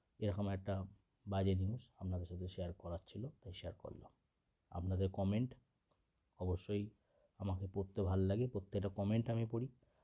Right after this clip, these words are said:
আপনাদের যদি কিছু কোনো একটি পার্টিকুলার বিষয়ে ভিডিও দেখতে ইচ্ছুক, আমাকে জানাবেন। আমি চেষ্টা করব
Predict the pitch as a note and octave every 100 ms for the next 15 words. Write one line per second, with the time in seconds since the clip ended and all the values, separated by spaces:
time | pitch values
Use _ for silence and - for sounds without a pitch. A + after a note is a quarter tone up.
0 | _ G#2 G2+ G2+ G2 G2+ G2+ G2+ G#2 -
1 | G#2+ G#2 G2+ G2 _ - A2 A2+ A#2+ A#2+
2 | A2+ G#2+ G#2 G2+ G#2 G2+ F#2 - F#2 -
3 | D3+ - _ - F#2 F2+ F#2 F#2 G2+ D#3
4 | - _ _ F#2+ G2+ F#2+ - G#2 G#2+ A2